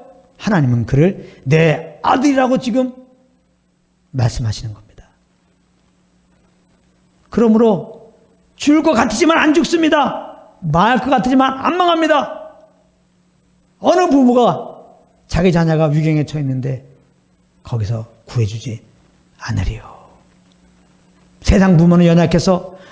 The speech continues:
마음은 원이라도 그 아픔 속에서 여러 가지 어려움 속에서 구해주고 싶지만 못 구해줄 때 발만 동동 굴리고 염려 근심하고 있을지 모르지만은 우리 하나님은 전능하신 분이에요. 능치 못함이 없으신 분입니다.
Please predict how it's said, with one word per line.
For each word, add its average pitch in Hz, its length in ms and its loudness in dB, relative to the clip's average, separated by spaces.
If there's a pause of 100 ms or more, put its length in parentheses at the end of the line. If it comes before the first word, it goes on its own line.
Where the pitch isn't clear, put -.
(120)
마음은 233 340 4
원이라도 240 460 4
그 247 140 0
아픔 214 280 0
속에서 240 320 0
여러 247 120 2
가지 262 280 0 (240)
어려움 262 260 2
속에서 277 320 0
구해주고 302 300 0
싶지만 269 340 -4
못 277 160 -2
구해줄 277 280 -4
때 254 240 -2 (1040)
발만 156 540 -4
동동 139 520 -2
굴리고 139 320 -2
염려 139 260 -2
근심하고 135 360 -2
있을지 147 220 -4
모르지만은 240 760 -2 (340)
우리 143 160 2
하나님은 135 500 0
전능하신 131 540 -4
분이에요. 135 200 -10 (960)
능치 233 440 4
못함이 233 400 2
없으신 208 360 -4
분입니다. 175 380 -10